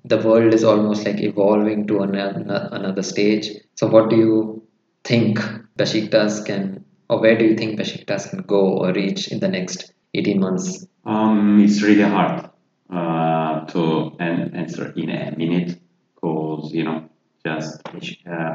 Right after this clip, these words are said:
Speaker 2: after covid nineteen, uh, the, the, all the Besiktas has really huge problems now. So in short term,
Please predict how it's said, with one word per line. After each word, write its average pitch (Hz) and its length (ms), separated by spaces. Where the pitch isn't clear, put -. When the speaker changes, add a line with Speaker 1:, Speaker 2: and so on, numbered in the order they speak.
Speaker 2:
after - 260
covid 90 280
nineteen, 90 560
uh, 90 480
the, 80 200
the, 90 240
all 92 320
the 87 320
Besiktas - 640
has 87 300
really 87 260
huge 107 280
problems 117 500
now. 127 220
So 87 600
in 98 500
short 104 420
term, - 400